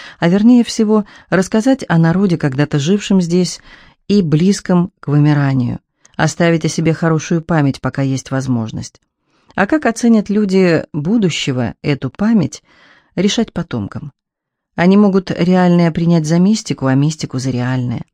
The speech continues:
Это не столь важно. Мистика тоже может быть по-своему загадочной и прекрасной.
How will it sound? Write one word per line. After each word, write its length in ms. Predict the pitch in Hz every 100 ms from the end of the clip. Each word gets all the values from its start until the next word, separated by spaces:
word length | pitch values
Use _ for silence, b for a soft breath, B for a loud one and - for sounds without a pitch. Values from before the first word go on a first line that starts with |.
| _ -
Это 180 | 226 226
не 100 | 226
столь 240 | - 226
важно. 460 | 196 139 123 - 160 _ _ _ _
Мистика 460 | 175 185 180 190 196
тоже 340 | - 247 156
может 260 | 147 143 139
быть 200 | 131 135
по-своему 440 | 143 - 147 139
загадочной 680 | 135 139 131 196 196 - 185
и 160 | 185 147
прекрасной. 720 | - 151 - 123 - 143 147